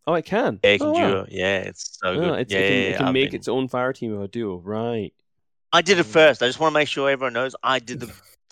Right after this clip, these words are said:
Speaker 2: fucking thing first. Yeah, anyway. Uh, but yeah, this is awesome.
Speaker 1: <laughs> All right. Okay. Okay.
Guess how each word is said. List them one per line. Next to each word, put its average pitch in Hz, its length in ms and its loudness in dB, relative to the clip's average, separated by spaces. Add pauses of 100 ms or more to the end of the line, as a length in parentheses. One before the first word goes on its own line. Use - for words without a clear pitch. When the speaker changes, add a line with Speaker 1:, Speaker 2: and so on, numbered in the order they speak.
Speaker 2:
fucking 117 340 -18
thing 113 320 -10
first. 117 420 -2
Yeah, 104 120 -6
anyway. 98 300 -12 (140)
Uh, 185 180 4
but 196 100 -2
yeah, - 80 0
this - 180 0
is 175 80 0
awesome. - 280 -6 (180)
Speaker 1:
<laughs> - 640 -6 (760)
All 139 120 2
right. 113 340 0
Okay. 131 360 -8 (240)
Okay. - 280 -8